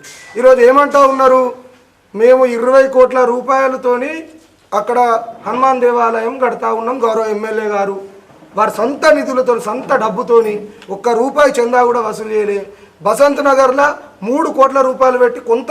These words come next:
సంత, కొంత సంత డబ్బు అన్నారు దానికి, కొంత సంత డబ్బు ఉపయోగించి అక్కడ మూడు కోట్లు తోని కడతా ఉన్నారు.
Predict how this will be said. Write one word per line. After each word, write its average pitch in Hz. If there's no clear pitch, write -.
సంత, 233
కొంత 269
సంత 226
డబ్బు 170
అన్నారు 170
దానికి, 165
కొంత 233
సంత 240
డబ్బు 254
ఉపయోగించి 233
అక్కడ 226
మూడు 233
కోట్లు 233
తోని 240
కడతా 214
ఉన్నారు. 185